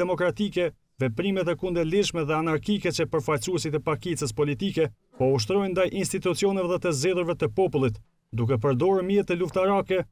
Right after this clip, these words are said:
me qëllim që të pengojnë funksionimin normal të shtetit të Kosovës,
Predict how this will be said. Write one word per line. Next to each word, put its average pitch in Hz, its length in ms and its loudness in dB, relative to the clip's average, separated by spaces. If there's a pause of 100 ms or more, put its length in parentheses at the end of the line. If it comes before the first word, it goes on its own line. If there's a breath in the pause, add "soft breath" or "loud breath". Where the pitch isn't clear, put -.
(120)
me 135 120 -2
qëllim 175 360 0
që 175 80 -2
të 170 160 -4
pengojnë 185 400 0
funksionimin 175 580 -4
normal 160 380 0
të 160 140 -2
shtetit 170 260 -2
të 156 120 0
Kosovës, 151 480 0